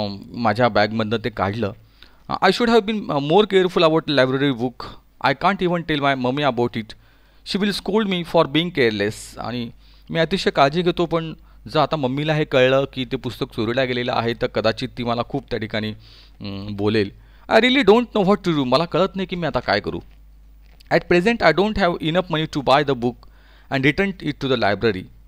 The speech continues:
confessing my mistake." मी माझी चूक कबूल करतो, पण माझ्याकडे आता एवढे पैसे नाहीत की त्या ठिकाणी ते पुस्तक मी विकत घेईल आणि लायब्ररीला परत करू शकेल. कुणाल सेड,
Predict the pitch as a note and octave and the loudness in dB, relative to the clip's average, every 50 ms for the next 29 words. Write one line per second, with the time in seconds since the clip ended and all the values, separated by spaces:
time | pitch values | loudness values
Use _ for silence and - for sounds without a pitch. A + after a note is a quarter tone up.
0 | - - C#3 C#3 D3+ D3 F#3+ G3 F3 - G3+ E3+ D3+ B2+ A#2 G#2+ G2 - - - | -8 -4 -2 -2 -2 0 -2 -2 -2 -2 -4 -2 -2 -2 -2 -2 -6 -8 -6 -8
1 | F#2 - - - - C3+ C3 C3+ C3 B2 B2+ C3+ C3 - C#3 - - B2 A#2 C3 | -8 -8 -8 -10 -8 -6 -4 -2 -2 -2 -2 -4 -6 -10 -10 -8 -6 -4 -4 -2
2 | D#3+ D3+ D3 B2 A#2 C#3+ C3 - C3+ C3+ - - - - - - - A#2 B2 C#3+ | -2 -2 -4 -4 -4 -6 -4 -4 -6 -8 -10 -16 -20 -20 -16 -10 -6 -4 -4 -2
3 | D3 E3 E3 D#3+ E3+ E3 D#3+ E3+ D3+ - C3 B2+ - - F#3 F#3 F3+ F3 - F3 | -2 -4 -2 0 0 2 0 0 0 0 -2 -2 -2 -4 -4 -4 -4 -6 -4 -4
4 | D#3+ D3+ D3+ C#3+ C#3 D3 D3 C#3 D3 - - B2 - - C#3 C#3+ D3+ C#3 A#2 A2+ | -2 -2 -2 -2 -2 -4 -4 -6 -6 -6 -8 -12 -10 -10 -10 -8 -6 -6 -4 -2
5 | - C#3 B2+ C3+ C#3 C3 B2+ B2 A#2+ A2+ A2 G#2+ A2 A#2+ A#2+ A#2 B2 A2+ - G#2 | -2 -2 -2 -2 -2 -4 -4 -4 -4 -4 -4 -4 -2 -2 -2 0 -2 -2 -2 -2
6 | G#2+ - - F#2+ F#2+ - - - - F2+ G#2 - - - - - - - - - | -4 -2 -4 -8 -8 -8 -10 -8 -6 -8 -8 -8 -14 -20 -20 -20 -20 -20 -20 -20
7 | - - - - - - - G#2 G2+ G#2 G#2+ G#2 - - F#2 F2+ - | -20 -20 -20 -20 -16 -10 -8 -6 -4 -4 -6 -6 -6 -8 -8 -8 -10